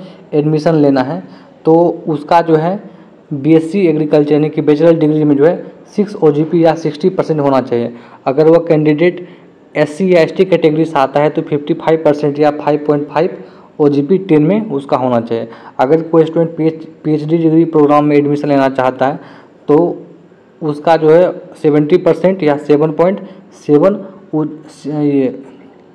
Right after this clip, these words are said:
सेवेंटी परसेंट या सेवन ओजीपी। अगर वही कै-, अगर कोई कैंडिडेट एससी या एसटी कैटेगरी से है तो उसका सिक्स पॉइंट फ़ाइव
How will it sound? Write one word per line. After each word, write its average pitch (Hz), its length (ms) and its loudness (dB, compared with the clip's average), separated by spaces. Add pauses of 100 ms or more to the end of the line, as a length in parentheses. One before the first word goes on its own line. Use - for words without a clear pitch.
(300)
सेवेंटी 156 300 2
परसेंट 170 400 0
या 165 120 2
सेवन 156 300 0
ओजीपी। 160 400 0 (380)
अगर 139 240 0
वही 156 240 4
कै-, 160 440 -2
अगर 139 300 -2
कोई 156 140 -4
कैंडिडेट 151 600 0
एससी 156 300 -4
या 151 60 4
एसटी 151 200 -4
कैटेगरी 151 400 0
से 151 100 -6
है 170 140 -2 (400)
तो 143 80 4
उसका 185 340 0 (240)
सिक्स - 260 -8
पॉइंट 165 300 -2
फ़ाइव 180 380 -4